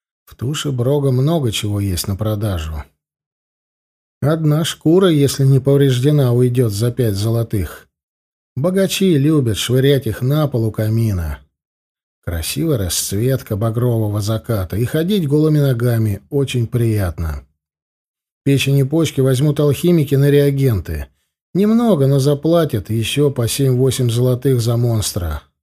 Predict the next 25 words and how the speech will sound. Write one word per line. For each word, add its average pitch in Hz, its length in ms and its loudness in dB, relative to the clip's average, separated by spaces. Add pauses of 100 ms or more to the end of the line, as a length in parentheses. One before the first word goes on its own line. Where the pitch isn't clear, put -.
(800)
И 85 60 -6
череп, 160 500 0
если 156 340 0
не 156 160 2
лень 156 260 2
тащить, 143 460 0
возьмут 135 440 2
за 123 120 0
один 123 240 2
золотой. 113 600 -2 (120)
Его 180 360 0
измельчат 156 520 0
на 143 120 2
удобрение 139 560 2
для 120 180 0
комнатных 131 560 0
растений. 117 760 0 (680)
Говорят, 120 460 0
растут 156 400 -2
они 151 180 2
с - 80 -2
такой 131 300 0
подкормки 127 720 -2
очень 120 420 0
бодро. 85 580 -4